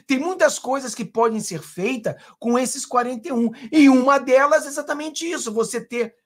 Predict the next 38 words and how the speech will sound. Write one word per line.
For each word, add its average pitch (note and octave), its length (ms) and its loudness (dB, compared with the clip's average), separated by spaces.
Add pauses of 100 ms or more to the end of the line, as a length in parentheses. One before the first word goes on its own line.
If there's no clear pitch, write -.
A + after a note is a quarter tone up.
(120)
munição, C4 760 -2
você F3 160 -8
ter A3+ 160 -10
carta B3 680 0 (220)
de G#3+ 160 -10
fazer C4 340 0
barganha. A3+ 680 0 (180)
Ou C4+ 160 0
seja, F#3 440 -2 (220)
ou G4+ 420 8
você C4+ 600 0 (240)
coloca F#3 460 0
o D3 60 -14
pedido D3 280 -8
de F3+ 120 -8
impeachment, B3+ 520 -10 (300)
ou D#4+ 380 8
a D#4+ 80 6
gente A#3 320 -6
vai C4+ 140 0
colocar C4 500 0
um C4+ 100 -4
outro A#3 320 4
presidente C4+ 540 -8
do D4 80 -14
Senado, C4 580 2 (220)
que G4+ 160 2
vai C#4 280 4
colocar D#4 420 2
o E4 40 -2
impeachment D4+ 400 -4
de D#4 80 -8
qualquer D#4+ 320 2
jeito, B3 320 0
você C4+ 100 -10
não C4+ 80 -8
tem F#4+ 120 -8
escolha. B3+ 540 0